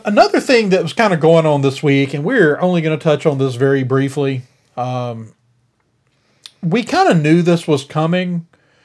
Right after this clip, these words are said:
um, when the new writer for the,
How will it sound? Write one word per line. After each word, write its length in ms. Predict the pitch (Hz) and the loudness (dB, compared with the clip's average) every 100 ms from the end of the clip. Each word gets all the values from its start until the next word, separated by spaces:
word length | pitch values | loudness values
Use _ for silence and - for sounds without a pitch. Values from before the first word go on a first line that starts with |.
| _ _ _ _ | _ _ _ _
um, 560 | 175 151 147 139 143 156 | -2 0 0 0 -4 0
when 180 | 160 | 0
the 80 | 147 | 0
new 460 | 139 143 151 151 143 | -2 0 0 2 0
writer 540 | 127 143 147 143 131 | 4 4 4 2 0
for 380 | 127 - 139 131 | -2 0 2 2
the, 580 | 123 131 127 127 123 123 | 0 0 0 -2 -4 -8